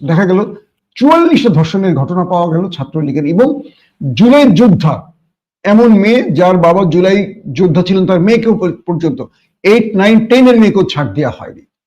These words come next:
তাদেরকে ছাত্রদল তাদের কমিটি, মানে তাদের পদ, এ, কি বলে, তাদের প্যাডে বহিষ্কার করেছে, জেলে গেছে অনেকে। তো এখন তারা যদি ওই ইস্যুটি টা-, না টানতো,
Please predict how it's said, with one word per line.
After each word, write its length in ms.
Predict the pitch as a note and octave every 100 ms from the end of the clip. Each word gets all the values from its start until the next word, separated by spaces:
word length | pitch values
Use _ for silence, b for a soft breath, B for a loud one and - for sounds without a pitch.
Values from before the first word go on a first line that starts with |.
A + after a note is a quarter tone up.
| _ _ -
তাদেরকে 380 | F#3 G#3 G#3 C#4 - _ _ _
ছাত্রদল 640 | - E3 F#3 G#3 A#3 E4 -
তাদের 220 | E3+ F#3 F#3
কমিটি, 360 | - G#3 G#3+ G3
মানে 140 | F3+
তাদের 180 | G3 F#3+ -
পদ, 180 | G#3 F#3 C#3+ - -
এ, 100 | D3+ D#3 -
কি 60 |
বলে, 200 | F3 G3
তাদের 240 | F#3+ E3 F3 -
প্যাডে 340 | A3 A#3 A#3
বহিষ্কার 420 | F#3+ E3+ E3 F3
করেছে, 300 | - D3+ C#3+ C#3+ A2+
জেলে 300 | F#3 A#3+ C4
গেছে 260 | G#3+ -
অনেকে। 320 | D3 B2+ G#2+ _ _ _ _ _ _ _ _ _ _ _ _ _ _ _ _ _ _ -
তো 60 | - -
এখন 340 | E3+ C4+ C4
তারা 200 | G#3 F#3+
যদি 220 | G3+ A3+ A#3
ওই 200 | G3+ A3+ A3
ইস্যুটি 280 | - A3 A#3
টা-, 360 | - A3 G#3+ F#3+
না 120 | F#3+
টানতো, 380 | G3+ F#3+ F3+ F#3